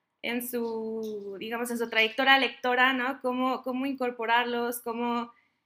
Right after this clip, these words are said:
eh, por eso, por ejemplo, yo disfruto mucho de series como,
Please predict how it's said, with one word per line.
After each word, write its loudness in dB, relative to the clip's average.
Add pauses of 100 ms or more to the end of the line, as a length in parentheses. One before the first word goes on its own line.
(120)
eh, -2
por 0
eso, 0
por 2
ejemplo, 2
yo 2
disfruto -2
mucho 0 (1000)
de 6
series 2
como, -2